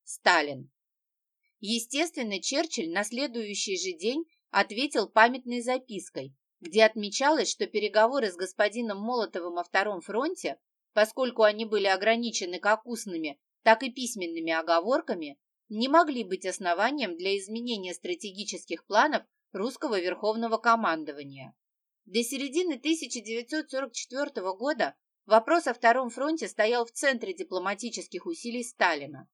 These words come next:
Правда, когда ветер победы стал всё сильнее надувать его паруса, верховный главнокомандующий уже не обострял до предела эту проблему, как в начале войны.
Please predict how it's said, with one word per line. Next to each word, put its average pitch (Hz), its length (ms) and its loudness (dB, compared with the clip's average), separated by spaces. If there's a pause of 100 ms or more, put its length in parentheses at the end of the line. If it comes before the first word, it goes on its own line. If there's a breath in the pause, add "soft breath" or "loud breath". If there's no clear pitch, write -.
(640)
Правда, 262 320 8
когда 233 320 2
ветер 262 320 -2
победы 247 480 0
стал 226 300 4
всё 226 180 -8
сильнее 247 480 -4
надувать 185 500 -2
его 175 200 -4
паруса, 214 540 0 (420)
верховный 262 540 2
главнокомандующий 240 1080 2
уже 233 180 -4
не 277 140 -6
обострял 277 560 2
до 165 100 -4
предела 202 440 -4
эту 196 200 -4
проблему, 226 560 0
как 160 180 -4
в 190 40 -14
начале 185 420 0
войны. 170 480 -2